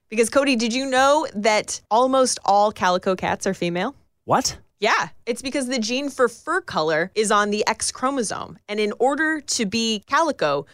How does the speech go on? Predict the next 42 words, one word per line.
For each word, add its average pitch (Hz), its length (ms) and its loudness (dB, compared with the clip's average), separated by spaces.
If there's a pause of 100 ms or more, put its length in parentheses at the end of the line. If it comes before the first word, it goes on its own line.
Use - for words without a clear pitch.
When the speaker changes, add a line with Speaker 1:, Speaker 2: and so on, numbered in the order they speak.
(120)
Speaker 1:
you 247 120 -4
need 277 180 -2
to 220 80 2
have 220 180 0
a 214 60 0
different 240 720 -4 (100)
color 185 520 2 (120)
on 208 240 0
each - 460 -4
X - 220 -4
chromosome. 190 580 -4
And 196 140 -4 (140)
only 285 260 2
female 233 400 2
cats 208 460 0
and 214 220 -2
male 214 220 4
cats - 380 -2
who 175 100 0
have 165 260 0
an 170 120 -4
extra - 320 -4
chromosome 165 720 -2
have 170 260 -2
two 160 460 -6
X - 200 -8
chromosomes. - 640 -8 (140)
So 226 480 2
anytime 320 540 2
you 302 100 2
see 294 180 2
a 294 60 4
calico 269 400 2
cat, 262 340 2
you 180 140 -16
can 208 120 -2
just 190 180 0
be 202 120 2
like, 185 320 0
"She's - 440 -2
so 311 320 -2
pretty." 254 560 -2